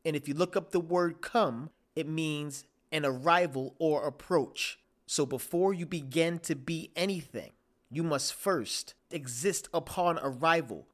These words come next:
or exist upon approach, meaning you have to start the tough conversation. I wanted the conversation.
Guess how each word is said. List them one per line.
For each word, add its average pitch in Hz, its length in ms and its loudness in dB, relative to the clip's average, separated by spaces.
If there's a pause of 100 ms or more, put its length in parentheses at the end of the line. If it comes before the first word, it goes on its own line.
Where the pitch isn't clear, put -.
or 170 180 2
exist 135 640 -2 (260)
upon 156 580 2
approach, - 760 -2 (280)
meaning 139 380 -4
you 160 460 0 (100)
have 135 300 -4
to 135 100 -8
start - 520 2
the 120 100 -6
tough - 440 -4 (140)
conversation. 120 960 -6 (300)
I 135 140 -2
wanted 143 420 0
the 127 60 -6
conversation. - 840 -10